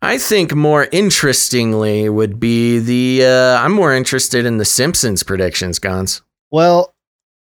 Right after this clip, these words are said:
Speaker 2: I will say that the Simpsons prediction, uh, apparently this image is not from an actual episode. There's no
Speaker 1: Ah.
Speaker 2: source to exactly where it came from, but I think somebody made this after,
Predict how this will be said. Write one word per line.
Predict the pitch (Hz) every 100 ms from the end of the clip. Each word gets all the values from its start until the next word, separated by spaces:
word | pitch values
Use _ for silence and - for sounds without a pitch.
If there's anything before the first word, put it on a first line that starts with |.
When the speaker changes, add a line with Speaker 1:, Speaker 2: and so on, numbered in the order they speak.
| _ -
Speaker 2:
I | 160
will | 170 185
say | - 170 160 147
that | 135
the | 135
Simpsons | - 156 - 147 -
prediction, | - 139 131 - 143 135 135 131
uh, | - 131 123 120 120 123
apparently | - - 160 208 240 208 165 156
this | 139 120 139 135 - - - - _ _ _ _ -
image | 156 147 135 120
is | 107
not | 123 127 127
from | 135 117
an | -
actual | 120 117 - 113 110
episode. | 107 113 - 98 87 98 101 _
There's | 127 120 120
no | 143 139 131 123 120
Speaker 1:
Ah. | 117 113 104 - -
Speaker 2:
source | - - 156 135 113 - - - _
to | - 127
exactly | 113 110 113 123 120 139 139 127
where | 131
it | 123
came | - 127
from, | 131 143 143
but | 123
I | 117
think | 131 117
somebody | 131 117 107
made | 107 113 107
this | 101 101 - - _ _ _ -
after, | 107 104 - 107 107 101 98